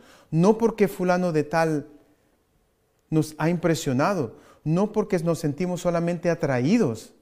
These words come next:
sino porque conocemos y sentimos el amor que fue derramado por nosotros al dar a su Hijo unigénito para que cada uno de nosotros no se pierda, mas tenga vida eterna. De esa manera, hermanos,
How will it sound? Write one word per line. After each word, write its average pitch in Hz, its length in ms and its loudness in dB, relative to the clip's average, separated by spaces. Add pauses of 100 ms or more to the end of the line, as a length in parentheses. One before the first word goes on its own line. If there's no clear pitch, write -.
(240)
sino 165 300 0
porque 175 280 -4
conocemos 170 680 -2
y 165 60 -2
sentimos 170 640 -2 (100)
el 147 180 2
amor 117 680 2 (720)
que 147 120 -2
fue 160 180 0
derramado 160 580 2
por 143 120 -2
nosotros 135 840 -2 (1300)
al 147 220 2
dar 175 500 2 (720)
a 135 120 -6
su 147 200 0
Hijo 185 260 0
unigénito 175 680 0
para 135 220 2
que 131 120 -10
cada 156 240 0
uno 165 220 -2
de 151 100 -2
nosotros 143 640 -6
no 147 140 0
se 151 140 -4
pierda, 160 400 0
mas 135 180 -4
tenga 151 260 -2
vida 143 180 -4
eterna. 180 460 -2 (460)
De 123 200 2
esa 247 200 4
manera, 214 340 6
hermanos, 143 380 0